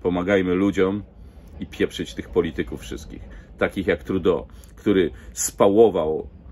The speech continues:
spałował pokojowy protest w Kanadzie,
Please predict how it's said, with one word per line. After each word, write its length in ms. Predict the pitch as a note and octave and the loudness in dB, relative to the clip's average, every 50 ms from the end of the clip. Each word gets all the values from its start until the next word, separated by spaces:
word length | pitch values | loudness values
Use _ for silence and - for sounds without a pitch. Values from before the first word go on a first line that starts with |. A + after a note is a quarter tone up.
| - - | -18 -14
spałował 680 | - - - - B2 A2 A2 A2+ A#2 G#2+ G#2+ G2 F#2+ F2 - - - - - - - - - - - | -14 -14 -2 2 4 6 8 8 8 6 6 4 2 0 -4 -14 -20 -20 -20 -20 -20 -20 -20 -4 -2
pokojowy 480 | - A2 - A#2+ A2 A2 G#2+ G2+ G2 F#2 | -2 2 4 6 6 6 6 6 2 -2
protest 720 | - - A2+ A2+ A2 - G#2 F#2+ F#2 - - - - - - - - - - - - - - - - - - - - - - - | 0 4 4 4 4 4 2 2 2 0 -4 -12 -20 -20 -20 -20 -20 -20 -20 -20 -20 -20 -20 -20 -20 -20 -20 -20 -20 -20 -18 -18
w 100 | - - | -18 -8
Kanadzie, 560 | - - A2 G#2+ A2+ A#2 A2+ F#2 E2 D2 - | -2 0 2 4 4 2 2 0 -2 -4 -6